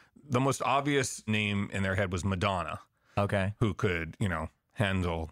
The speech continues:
Speaker 1: quote unquote, the acting, but, you know, the, the, the singing or, and or dancing, there was no singing. So.
Speaker 2: And she already had done Body of Evidence, which was a Basic Instinct
Speaker 1: Rip
Speaker 2: ripoff.
Speaker 1: off. That's right. So she was right in the wheelhouse, but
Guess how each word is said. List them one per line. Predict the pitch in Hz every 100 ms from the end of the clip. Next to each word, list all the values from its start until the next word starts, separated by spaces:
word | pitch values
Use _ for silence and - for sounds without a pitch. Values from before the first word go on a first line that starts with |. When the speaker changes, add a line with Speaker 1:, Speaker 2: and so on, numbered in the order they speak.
| -
Speaker 1:
quote | - 82
unquote, | 80 92 -
the | 92
acting, | 85 - 92 85 82
but, | 82 87 _
you | 113
know, | 87 80
the, | 85 90 -
the, | 117 - -
the | 98 104
singing | - 113 104 98 92 92 92 -
or, | 87 82 82 80 -
and | 90 85
or | 82 80 78 - 104
dancing, | 107 104 87 85
there | 87
was | 87
no | 85
singing. | - 80 60
So. | - 120
Speaker 2:
And |
she | - 156
already | 156 165 143
had | 135 104
done | 123 127
Body | 107 113 120 113
of | 87
Evidence, | 101 117 90 78 104 -
which | 95
was | 98 92
a | 90
Basic | 92 101 101 107 95
Instinct | 98 92 107 82 - -
Speaker 1:
Rip | 117 113 135
Speaker 2:
ripoff. |
Speaker 1:
off. | - 78 82 - -
That's | 120 101 -
right. | 95 85
So | 120
she | 123 240
was | 247 175
right | 127 127
in | 127 117
the |
wheelhouse, | 98 104 101 87 80 - -
but | 110 101 101